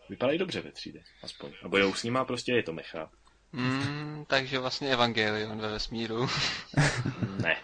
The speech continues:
Speaker 1: protože, no, je, za prvý je to ve vesmíru, a za druhý s-, no to je jedno.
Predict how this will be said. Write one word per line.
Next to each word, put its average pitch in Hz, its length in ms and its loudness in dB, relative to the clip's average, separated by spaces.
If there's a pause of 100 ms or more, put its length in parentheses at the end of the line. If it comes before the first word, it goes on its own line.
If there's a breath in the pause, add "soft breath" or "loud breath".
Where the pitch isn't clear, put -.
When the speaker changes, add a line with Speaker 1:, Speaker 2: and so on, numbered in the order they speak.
(400 loud breath)
Speaker 1:
protože, 117 680 4
no, 123 280 0
je, 101 160 -6
za 110 100 0
prvý 113 180 2
je 101 80 4
to 90 140 -6
ve 120 100 -4
vesmíru, 117 600 2 (440 loud breath)
a 92 120 -8
za 98 120 -2
druhý 104 360 -2
s-, - 880 -4
no 85 120 -12
to - 120 -10
je 69 80 -8
jedno. 69 200 -14